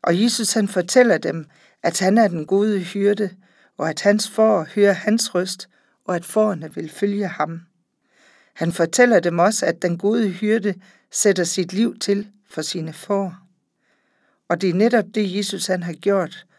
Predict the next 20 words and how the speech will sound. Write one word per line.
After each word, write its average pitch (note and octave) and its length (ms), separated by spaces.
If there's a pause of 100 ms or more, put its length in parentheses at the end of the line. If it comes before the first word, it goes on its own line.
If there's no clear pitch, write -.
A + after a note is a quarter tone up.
(120)
for - 160
både E3+ 240
dig F3+ 420 (100)
og D#3+ 100
mig. D#3+ 380 (500)
Han F#3 280
døde, A3+ 520 (280)
så - 160
at F3+ 200
vi A3+ 100
kan G#3 140
få - 140
del G3 360
i D3+ 60
det E3 280
evige F#3+ 200
liv F#3 380
sammen F3+ 380
med D3 80
ham. D#3 340